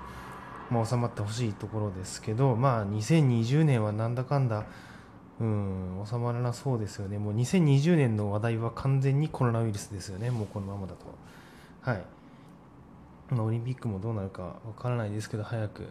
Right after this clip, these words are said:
ワクチンができて、えー、平穏な、平穏な、うん、まあ、平穏な、まあ、元通りの日常に戻ってくれたらいいかなと思います。はい。ということで、今日はこんなところで終わりにします。また次の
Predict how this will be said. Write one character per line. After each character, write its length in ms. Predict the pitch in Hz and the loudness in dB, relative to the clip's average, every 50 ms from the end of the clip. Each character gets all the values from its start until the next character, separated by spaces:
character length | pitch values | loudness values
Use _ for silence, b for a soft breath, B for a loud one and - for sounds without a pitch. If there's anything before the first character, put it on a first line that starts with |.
| - 117 | -6 -6
ワ 120 | 120 113 | -4 -4
ク 100 | - - | -6 -6
チ 140 | - - 107 | -6 -6 -4
ン 80 | 98 98 | -4 -2
が 80 | 95 | -2
で 80 | 120 127 | -4 -4
き 80 | - | -2
て、 180 | - 120 107 - - B B B B B B B B B - - - - - - - - - - | -4 -4 -4 -4 -10 B B B B B B B B B -20 -20 -20 -20 -20 -20 -20 -20 -14 -8
え 300 | 110 107 101 98 95 98 - - - - - - - | -6 -6 -4 -4 -6 -10 -12 -16 -20 -20 -20 -20 -10
ー、 20 | - | -6
平 220 | 113 110 110 107 | -4 -2 0 0
穏 40 | 107 107 107 | 0 0 0
な、 160 | 107 107 - - - - - - - - - | -2 -4 -6 -8 -14 -18 -20 -20 -20 -10 -4
平 180 | 135 143 156 170 | -2 0 2 4
穏 60 | 180 175 165 | 4 4 2
な、 140 | 170 160 165 - - - | 2 0 -2 -6 -6 -2
う 40 | 131 | -2
ん、 240 | 120 113 113 110 110 | 0 0 0 0 0
ま 100 | 107 104 | -2 -2
あ、 20 | |
平 260 | 101 123 135 131 131 | 0 0 2 2 4
穏 40 | 131 135 131 | 4 4 4
な、 260 | 131 131 131 131 135 - - | 4 2 2 0 -2 -4 -4
ま 160 | - 131 123 113 | -2 0 0 2
あ、 40 | |
元 240 | 101 104 107 110 117 | 0 0 -2 -2 -2
通 180 | 123 127 127 117 | 0 0 0 0
り 60 | 104 | 0
の 60 | 98 | -2
日 260 | 98 98 95 - - | -2 -4 -6 -6 -4
常 100 | 113 110 | -2 -2
に 160 | 110 110 113 110 B B B B B B B B B B B B B - | 0 0 -2 -4 B B B B B B B B B B B B B -8
戻 200 | - 110 117 120 | -4 -2 -2 -2
っ 40 | 123 | -2
て 140 | - - 107 | -2 -4 -6
く 100 | - 117 | -4 -4
れ 60 | 117 | -4
た 100 | 113 123 | -2 -2
ら 80 | 110 113 | -2 -4
い 40 | 117 | -4
い 20 | |
か 120 | - 110 | -2 -2
な 120 | 110 117 110 | -4 -4 -4
と 80 | - | -6
思 140 | 101 101 107 | -6 -4 -4
い 20 | 110 | -4
ま 160 | 113 117 110 | -4 -4 -4
す。 480 | - - - - - - - - - - - - - - - - - - - - - - - B B B B B B B B B B B - | -6 -8 -8 -8 -8 -10 -10 -12 -16 -20 -20 -20 -20 -20 -20 -18 -16 -18 -18 -18 -20 -20 -20 B B B B B B B B B B B -2
は 120 | - 135 | 0 0
い。 60 | 120 107 | 0 0
と 180 | - - 139 | -2 -4 -4
い 40 | 131 | -2
う 20 | |
こ 100 | 123 143 | -2 -2
と 80 | 139 139 | -2 0
で、 240 | 127 110 98 98 104 - - | 0 -2 -2 -4 -6 -2 0
今 80 | 127 | 0
日 40 | 107 98 | 0 0
は 120 | 95 82 113 | -4 -6 -6
こ 60 | 127 | -4
ん 40 | 120 | -4
な 60 | 113 | -4
と 80 | 110 117 | -4 -4
こ 60 | 117 110 | -4 -4
ろ 60 | 104 | -4
で 60 | 101 | -4
終 80 | - 104 | -4 -2
わ 80 | 117 120 | 0 0
り 40 | 117 | 0
に 40 | 110 | 0
し 60 | - | 0
ま 120 | 131 123 117 | 0 -2 -2
す。 100 | 113 113 | -2 -4
ま 80 | 113 110 | -4 -4
た 80 | 120 | -4
次 220 | 117 - 135 131 123 | -4 2 2 4 4
の 180 | 113 104 - | 4 2 -2